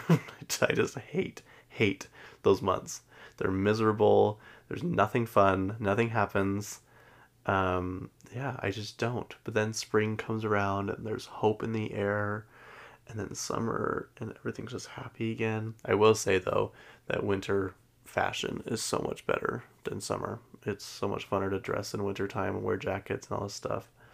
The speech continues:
But, yeah, I think that's it. I guess I thought I had a lot more than I did, but this, I think, is the longest episode I've done. Um, I,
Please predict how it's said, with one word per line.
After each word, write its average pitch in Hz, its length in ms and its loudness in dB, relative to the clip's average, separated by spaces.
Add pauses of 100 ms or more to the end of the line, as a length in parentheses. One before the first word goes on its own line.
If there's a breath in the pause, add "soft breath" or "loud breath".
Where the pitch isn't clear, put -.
(840 loud breath)
But, 101 340 -2 (500)
yeah, 139 260 -6 (280)
I - 40 -20
think 143 180 -6
that's 156 220 -4
it. 117 460 -2 (120)
I 110 60 -6
guess 117 180 0
I 165 40 0
thought 143 160 2
I 127 80 2
had 120 120 2
a 107 60 6
lot 110 180 6
more 107 140 2
than 101 120 0
I 98 60 0
did, 123 380 2 (480 soft breath)
but - 160 -2
this, - 580 0
I 107 60 -2
think, 117 260 -4
is 123 120 -2
the 113 100 -2
longest 101 460 0
episode 101 360 -2
I've 98 140 -2
done. 110 400 0 (580 loud breath)
Um, 95 500 0 (720)
I, 101 200 2